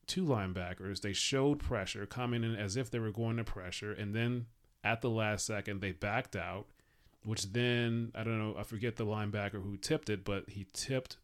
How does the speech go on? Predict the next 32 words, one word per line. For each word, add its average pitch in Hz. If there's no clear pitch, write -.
the 107
pass, 104
which 95
then 107
tipped 113
it 95
to 104
his 92
teammate, 113
which 113
then 107
he 101
then 104
got 92
the 92
interception, 104
which 127
happened 117
in 98
the 92
second 92
quarter. 95
At 110
that 143
time 139
in 117
May, 113
the 104
game, 104
um, 98
they 101
scored, 95